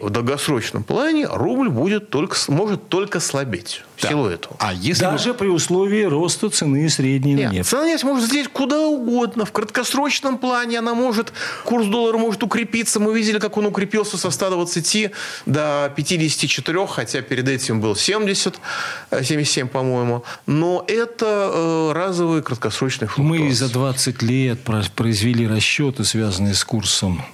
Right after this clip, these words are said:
Speaker 3: доллара, евро, рубля и так далее, и увидели эту закономерность, связанную с тем, что мы ничего не производим,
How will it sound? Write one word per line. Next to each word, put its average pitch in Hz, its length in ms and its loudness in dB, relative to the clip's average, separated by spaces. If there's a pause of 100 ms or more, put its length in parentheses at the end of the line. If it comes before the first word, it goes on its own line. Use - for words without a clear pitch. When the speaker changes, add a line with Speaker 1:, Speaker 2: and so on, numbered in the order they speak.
(100)
Speaker 3:
доллара, 135 540 2
евро, 110 800 2
рубля 104 400 2
и 95 80 0
так 107 240 -2
далее, 180 500 2
и 104 380 2
увидели 123 560 2
эту 113 160 0
закономерность, 110 760 2
связанную 117 520 2
с - 520 0
тем, 180 240 0
что - 240 0
мы 120 160 2
ничего 127 420 2
не 127 120 2
производим, 120 680 2